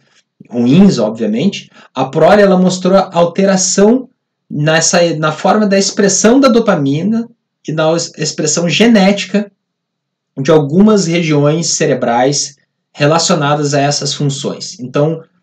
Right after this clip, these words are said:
os filhos de pessoas, né, ah, obesas, elas já vão mostrando algumas modificações em algumas regiões cerebrais.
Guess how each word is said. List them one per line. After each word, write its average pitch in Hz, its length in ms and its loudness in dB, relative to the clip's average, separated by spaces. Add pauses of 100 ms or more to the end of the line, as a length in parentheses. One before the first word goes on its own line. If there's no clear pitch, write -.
(600)
os 139 160 -4
filhos 233 460 2
de 143 80 -6
pessoas, 131 800 -2 (140)
né, 117 100 -12
ah, 117 720 -8 (120)
obesas, 147 640 -4
elas 151 240 -2
já 151 140 0
vão 139 260 0
mostrando 156 480 -2
algumas 151 440 -4
modificações 156 720 -4
em 156 60 -2
algumas 175 440 0
regiões 170 460 2
cerebrais. - 800 -2